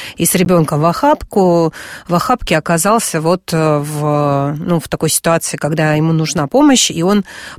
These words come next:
позвонил, да, по горячей линии, и дальше что? Он по-, по-, попадает в, э, П В Р, да?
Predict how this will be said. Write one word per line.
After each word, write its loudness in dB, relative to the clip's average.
позвонил, 2
да, 2
по -4
горячей 2
линии, 6
и -4
дальше 2
что? 0
Он 2
по-, 0
по-, 0
попадает 0
в, -8
э, 2
П -2
В -2
Р, 0
да? 0